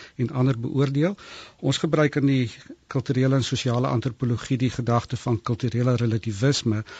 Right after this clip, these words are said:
om daarmee vir ons te help om gebruike en leefwyses van ander mense,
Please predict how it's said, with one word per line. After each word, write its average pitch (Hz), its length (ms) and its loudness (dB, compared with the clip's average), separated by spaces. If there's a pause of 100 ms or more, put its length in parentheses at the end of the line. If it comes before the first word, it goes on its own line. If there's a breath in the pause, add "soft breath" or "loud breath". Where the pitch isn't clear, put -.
(160 loud breath)
om 127 180 2
daarmee 139 400 6
vir 139 160 -2
ons 131 200 2
te 127 100 0
help 120 380 2
om 131 300 2 (560 loud breath)
gebruike 143 640 2
en 123 460 2 (400 soft breath)
leefwyses 131 1300 2
van 127 240 -2
ander 139 280 4
mense, 120 560 0